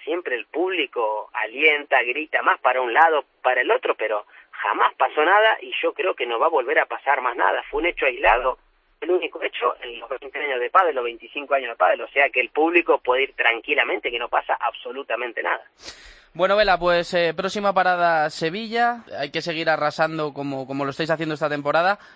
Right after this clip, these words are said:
Speaker 2: expectativas imagino que, que las máximas, ¿no?
Speaker 1: Sí, nosotros vamos a ir a Sevilla, que es lo que te decía antes, vamos a ir a Sevilla a intentar dar lo máximo como hemos dado en cada campeonato.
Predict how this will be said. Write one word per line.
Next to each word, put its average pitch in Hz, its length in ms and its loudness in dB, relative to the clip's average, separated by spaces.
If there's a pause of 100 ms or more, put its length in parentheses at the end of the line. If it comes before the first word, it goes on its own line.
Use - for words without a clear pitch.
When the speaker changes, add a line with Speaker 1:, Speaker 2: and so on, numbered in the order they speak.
(180)
Speaker 2:
expectativas 151 760 0
imagino 165 480 -4
que, 175 180 -8
que 139 100 -4
las 127 160 -2
máximas, 139 460 -4
¿no? 180 160 -6 (760)
Speaker 1:
Sí, 196 280 4
nosotros 127 500 -2
vamos 143 200 2
a - 40 2
ir 135 60 2
a 131 120 0
Sevilla, 170 380 0
que - 100 -4
es 139 40 -8
lo 135 100 0
que 127 100 -4
te 127 120 -6
decía 160 280 -2
antes, 113 240 -6
vamos 127 260 -4
a - 60 -6
ir 127 60 0
a 117 80 -2
Sevilla 185 640 -2
a 104 240 -10
intentar 110 580 -2
dar 131 200 2
lo 120 160 -2
máximo 127 560 -2
como 123 320 -4
hemos 127 280 -4
dado 127 240 0
en 117 120 -8
cada 131 240 2
campeonato. 160 720 2